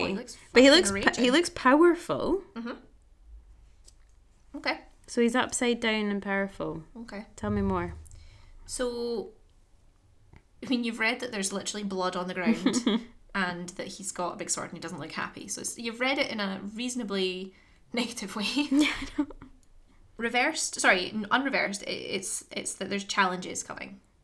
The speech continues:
Speaker 2: Mm-hmm.
Speaker 1: And reversed is a kind of, it's,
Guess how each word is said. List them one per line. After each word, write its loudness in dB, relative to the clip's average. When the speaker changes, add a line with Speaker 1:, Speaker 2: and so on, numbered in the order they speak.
Speaker 2:
Mm-hmm. 2
Speaker 1:
And -2
reversed -2
is -6
a -10
kind -6
of, -10
it's, -6